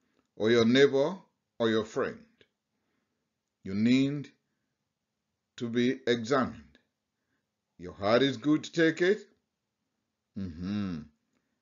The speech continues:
The entire system of your body will be examined.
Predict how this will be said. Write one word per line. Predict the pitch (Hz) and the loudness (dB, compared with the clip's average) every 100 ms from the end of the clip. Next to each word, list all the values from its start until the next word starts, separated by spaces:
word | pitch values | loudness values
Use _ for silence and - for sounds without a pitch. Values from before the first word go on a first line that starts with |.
| _ _ - | _ _ -8
The | 90 101 | 0 4
entire | 110 135 | 8 8
system | 135 147 - 147 135 | 6 2 0 2 4
of | |
your | 131 131 | 4 4
body | 127 143 147 151 | 4 4 4 4
will | 143 | 4
be | 147 | 6
examined. | 147 135 165 135 87 | 4 4 -2 -4 -6